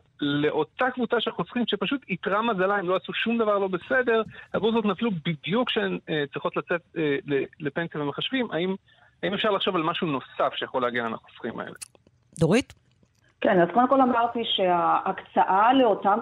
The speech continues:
Speaker 3: חוסכים של האג"ח המיועדות, עוד פעם, צמוד מדד ארבע שמונים ושש, אז בהחלט תשואה, תסכימו איתי שהיא נאותה ונאה, היא מהווה פרופורציה יחסית מאוד גבוהה,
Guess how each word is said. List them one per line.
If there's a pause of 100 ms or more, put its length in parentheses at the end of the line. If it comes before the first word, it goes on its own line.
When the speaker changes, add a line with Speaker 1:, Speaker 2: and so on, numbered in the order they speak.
Speaker 3:
חוסכים
של
האג"ח
המיועדות, (160)
עוד
פעם,
צמוד
מדד
ארבע
שמונים
ושש,
אז (100)
בהחלט
תשואה,
תסכימו
איתי
שהיא
נאותה
ונאה, (500)
היא
מהווה (100)
פרופורציה
יחסית
מאוד
גבוהה,